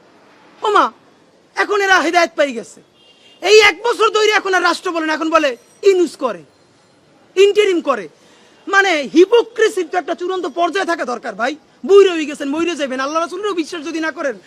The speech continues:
তাও তো ন্যূনতম একটা চিন্তা করেন যে মানুষ ফাতরা বলে। আপনারা এতদিন বাচ্চাদেরকে এখন জেএনজি গুলো বোঝে, আপনাদের সারা জীবন বলছো, দেখেন আগে স্লোগান দিছে এইখানে, "যেই রাষ্ট্র মানুষ মারে সেই রাষ্ট্র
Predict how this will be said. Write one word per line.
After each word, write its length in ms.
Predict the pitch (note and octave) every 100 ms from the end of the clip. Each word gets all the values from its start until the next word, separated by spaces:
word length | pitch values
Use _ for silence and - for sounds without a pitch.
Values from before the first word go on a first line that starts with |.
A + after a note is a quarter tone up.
| - _
তাও 180 | F4 G4+
তো 140 | D#4
ন্যূনতম 440 | D#4 E4+ F#4+ F#4+ F#4
একটা 200 | E4 E4
চিন্তা 280 | D#4 E4 E4
করেন 220 | C#4 B3
যে 80 | C#4
মানুষ 260 | D4 C#4
ফাতরা 360 | F4+ G#4 E4+ C4+
বলে। 220 | G#3+ F3 _ _ _ _ _ _ _ -
আপনারা 320 | E4 G#4 F#4
এতদিন 340 | E4+ G4+ G#4
বাচ্চাদেরকে 480 | F#4 - F4+ F4+ F4
এখন 240 | E4 F4
জেএনজি 320 | D#4 F#4 F4 F#4
গুলো 200 | F#4 E4+
বোঝে, 360 | E4+ A3+ G#3 - _ -
আপনাদের 420 | D#4+ F4 E4+ C4+ - _ -
সারা 260 | D4+ F4
জীবন 320 | E4 F#4+ G#4
বলছো, 420 | G4+ F#4 C#4+ C#4+ - -
দেখেন 220 | F4+ F#4
আগে 180 | E4 F4
স্লোগান 340 | D#4+ E4+ D#4+
দিছে 180 | C#4 D4
এইখানে, 320 | C#4 C#4 G3+ - _ _ _ _ _ _ _ _ _
"যেই 260 | A#3+ E4 F#4+
রাষ্ট্র 320 | F#4+ - G4
মানুষ 300 | F4+ E4+ D#4+
মারে 240 | F4 F#4+ F4+
সেই 240 | D#4+ E4+
রাষ্ট্র 440 | F4+ - F#4+ G#4+